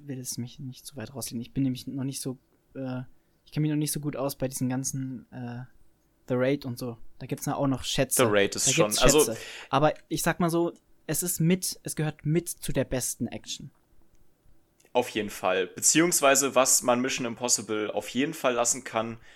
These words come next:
Speaker 2: ist, dass es den, einfach den höchsten Production Value hat, was die Stunts angeht.
Speaker 1: Genau.
Speaker 2: Weil The Raid hat halt,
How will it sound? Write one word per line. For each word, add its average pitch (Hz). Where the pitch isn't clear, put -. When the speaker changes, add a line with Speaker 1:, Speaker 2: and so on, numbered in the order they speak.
Speaker 2:
ist, 127
dass 113
es -
den, -
einfach 117
den 107
höchsten 120
Production 101
Value 92
hat, -
was 98
die 101
Stunts 95
angeht. 101
Speaker 1:
Genau. 127
Speaker 2:
Weil 101
The 104
Raid 107
hat 113
halt, 110